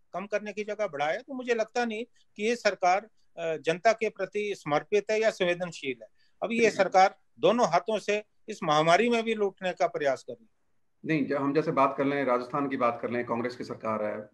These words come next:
Speaker 2: अ, यहाँ पंजाब में कांग्रेस की सरकार है, तो क्या ऐसे कांग्रेस शासित जो प्रदेश हैं, उनमें कौ-, अपने स्तर पर राज्य सरकारें कुछ कम करेंगी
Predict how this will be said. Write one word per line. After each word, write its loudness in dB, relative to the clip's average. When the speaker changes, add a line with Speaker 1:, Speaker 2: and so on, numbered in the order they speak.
Speaker 2:
अ, -12
यहाँ -6
पंजाब 0
में -2
कांग्रेस -6
की -20
सरकार -12
है, -8
तो -12
क्या 0
ऐसे -4
कांग्रेस -2
शासित -10
जो -4
प्रदेश -6
हैं, -12
उनमें 0
कौ-, -2
अपने 0
स्तर 0
पर 2
राज्य 2
सरकारें -2
कुछ -10
कम -2
करेंगी -2